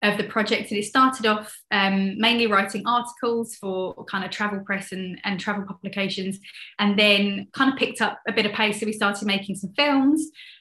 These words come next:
Um, yeah, and then from there, it's, it's kind of escalated to, to speeches. And like I said, taking people out to some of these places,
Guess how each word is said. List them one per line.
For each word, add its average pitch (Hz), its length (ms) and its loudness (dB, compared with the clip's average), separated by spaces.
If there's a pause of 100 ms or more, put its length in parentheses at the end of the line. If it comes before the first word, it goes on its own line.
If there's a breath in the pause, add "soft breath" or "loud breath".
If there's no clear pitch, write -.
(120)
Um, 208 640 4
yeah, 277 260 2
and 208 100 0
then 214 120 0
from 214 180 -2
there, 220 180 4
it's, 208 180 -4 (100)
it's 214 180 -6
kind 214 180 -2
of 202 80 -2
escalated 196 560 -4
to, 185 360 -4
to 190 120 -12
speeches. 214 460 -4
And 196 80 -6
like 185 160 -4
I 190 60 -10
said, 196 160 -8
taking 202 360 -6
people 202 220 -8
out 190 240 -4
to - 60 -18
some 190 120 -10
of 180 40 -10
these 180 140 -10
places, 175 520 -8